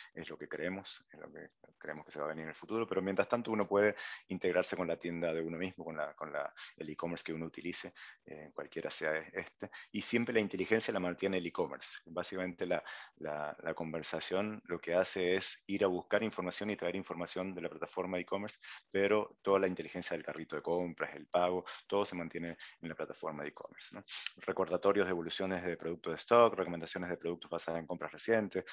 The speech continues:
recordaciones, eh, recordatorios de abandono de carrito. Esto es impo-, es importante, lo estamos haciendo con varios clientes. Cuando el, el cliente abandona el carrito en alguna parte de, de su compra, mandarle un WhatsApp a decir, "Bueno, te asesoro,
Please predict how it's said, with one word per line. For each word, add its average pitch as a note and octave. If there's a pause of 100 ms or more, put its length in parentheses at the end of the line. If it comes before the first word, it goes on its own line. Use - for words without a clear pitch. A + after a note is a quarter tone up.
(120)
recordaciones, F2+ (280)
eh, E2+
recordatorios E2+
de E2+
abandono G2 (220)
de D#2+
carrito. G2
Esto F2
es E2
impo-, E2+
es F2
importante, F#2
lo D#2+
estamos E2
haciendo E2+
con E2
varios E2+
clientes. F#2
Cuando E2
el, D2+ (280)
el E2
cliente E2+
abandona F2+ (260)
el F2+
carrito F2+
en E2+
alguna F2+
parte G2 (320)
de, E2+
de E2
su -
compra, G#2+ (200)
mandarle F2
un F2+
WhatsApp F2+
a F2
decir, E2+
"Bueno, E2+
te -
asesoro, G#2+